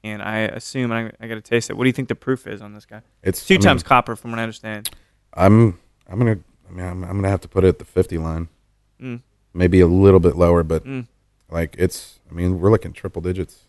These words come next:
Speaker 2: easy.
Speaker 1: Mm.
Speaker 2: I would call maybe in the nineties, mid nineties, if
Speaker 1: No, I'm with you.
Speaker 2: Yeah.
Speaker 1: Probably fifty-one, fifty-two.
Speaker 2: Yeah. I
Speaker 1: What do you think?
Speaker 2: The first heat off, it's great. It's really,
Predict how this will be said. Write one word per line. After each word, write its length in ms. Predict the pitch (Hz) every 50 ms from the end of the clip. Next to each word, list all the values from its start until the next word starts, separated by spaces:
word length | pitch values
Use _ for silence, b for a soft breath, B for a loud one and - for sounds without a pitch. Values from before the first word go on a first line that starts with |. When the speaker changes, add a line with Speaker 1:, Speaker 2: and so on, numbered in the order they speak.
| _ _ -
Speaker 2:
easy. 260 | 92 92 87 87 87 - _ _ _ _ _ _ _ _ _ _ _ _ _ _ _ _ _ _ _ _ _ _ _ _ _ _ _ -
Speaker 1:
Mm. 240 | 131 127 120 113 - _ _ _ _ _ -
Speaker 2:
I 60 | 95
would 140 | 95 92 -
call 180 | - 95 87
maybe 380 | 85 90 90 87 85 90 90 92
in 80 | 90 87
the 60 | 87
nineties, 540 | 85 87 90 92 95 95 92 - - - _ _ _ _
mid 180 | 95 90 92 92
nineties, 480 | 98 95 98 98 104 101 - - _ _ _
if 340 | - 90 87 - _ _ _ _ _ _ _ _ _ _ _ _ _ _ _ _ _ _ _ _ _ _ _ _ _ _ _ _ _ _ _ _ _ -
Speaker 1:
No, 160 | 165 160 165
I'm 80 | 160
with 160 | 139 131 - -
you. 100 | 135 139 _ _ _ _ _
Speaker 2:
Yeah. 160 | 95 82 - 98 - _
Speaker 1:
Probably 160 | - 170 -
fifty-one, 300 | - 120 - 113 113 110
fifty-two. 340 | 110 _ - 110 _ 110 117 123
Speaker 2:
Yeah. 120 | 139 85 90 _ _ _ _ _ -
I 140 | - 107 104
Speaker 1:
What 120 | 85 - - _ _ _ _ _ _ _
do 60 | 143
you 60 | 139
think? 220 | - - 160 139 -
Speaker 2:
The 100 | 127 120
first 300 | - - 135 120 - -
heat 180 | - - 117 110
off, 180 | 107 107 98 -
it's 180 | - 110 117 -
great. 300 | - - 87 117 123 -
It's 140 | - - -
really, 320 | 90 98 101 101 95 85